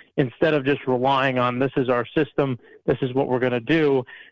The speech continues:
uh, and, and we're only gonna rely on Aaron Rodgers to do it." And Rodgers cannot be hampered down by create, by non-creativity. They have to get the play, the play action game going with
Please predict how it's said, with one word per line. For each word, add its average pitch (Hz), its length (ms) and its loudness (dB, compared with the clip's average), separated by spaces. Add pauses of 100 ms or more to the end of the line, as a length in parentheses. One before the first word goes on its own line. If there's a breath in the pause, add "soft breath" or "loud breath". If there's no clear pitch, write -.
uh, 127 460 0
and, 127 220 0
and 127 440 -2
we're 131 100 2
only 143 220 0
gonna 127 180 0
rely 123 360 2
on 123 80 -2
Aaron 123 240 0
Rodgers 120 420 0
to - 80 -6
do 151 260 0
it." 135 140 0
And 127 160 -4 (300 loud breath)
Rodgers 185 420 2
cannot 151 480 0
be 135 220 0
hampered 151 600 -2
down 135 340 0
by 120 140 0
create, 139 480 -2
by 123 220 0 (320 loud breath)
non-creativity. 147 1160 0 (460 loud breath)
They 147 100 2
have 160 420 -2 (140)
to 170 80 2
get 139 240 -2
the - 80 0
play, 135 340 0
the 131 140 -2
play 131 240 0
action 127 400 -2
game 123 200 -2
going 123 320 -2
with 117 160 0